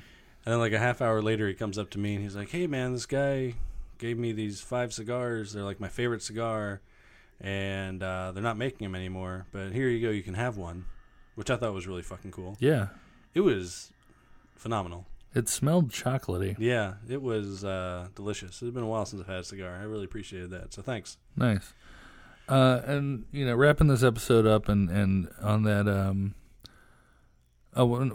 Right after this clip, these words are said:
Speaker 2: uh, no, okay. So we, we're heading back.
Speaker 1: Yeah. Oh, yeah. <laughs> Our dreams are dashed.
Speaker 2: The only thing I'm thinking about is, uh,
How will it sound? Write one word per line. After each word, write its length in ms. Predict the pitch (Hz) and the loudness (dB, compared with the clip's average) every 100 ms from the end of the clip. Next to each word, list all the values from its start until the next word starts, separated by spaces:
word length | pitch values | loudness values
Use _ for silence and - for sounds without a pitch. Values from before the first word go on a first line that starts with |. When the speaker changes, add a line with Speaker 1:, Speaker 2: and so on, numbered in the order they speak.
| - | 2
Speaker 2:
uh, 100 | 104 | 2
no, 300 | 92 87 95 | 2 0 0
okay. 280 | 107 92 90 - - - - - | 0 0 -2 -6 -10 -2 0 2
So 240 | - 147 | 10 12
we, 260 | 131 127 127 | 12 8 8
we're 220 | 120 123 | 10 10
heading 260 | 127 139 117 | 12 10 10
back. 400 | 110 101 95 - - - - | 8 6 2 -4 -16 -20 -12
Speaker 1:
Yeah. 300 | - 107 90 95 _ - | -4 -2 -2 -6 _ -4
Oh, 140 | 104 | -2
yeah. 160 | 104 101 - - - - - - - - _ - - | -2 -4 -12 -20 -20 -20 -20 -20 -20 -20 _ -20 -14
<laughs> 800 | - - - - _ _ - - | -10 -10 -12 -18 _ _ -18 -12
Our 80 | 101 | -8
dreams 400 | 98 120 120 110 | -2 -2 -2 -4
are 80 | |
dashed. 420 | 101 98 98 - 139 | -4 -4 -6 2 8
Speaker 2:
The 160 | 143 | 10
only 340 | 139 160 170 160 | 12 12 12 12
thing 240 | 139 143 | 10 8
I'm 160 | 127 120 | 8 6
thinking 400 | 101 120 104 101 | 6 6 6 6
about 460 | 90 92 90 82 - | 4 4 2 0 -2
is, 580 | 95 92 90 95 98 - - - | 0 2 2 0 -6 -12 -18 -6
uh, 420 | 98 90 92 - | -2 0 -2 -2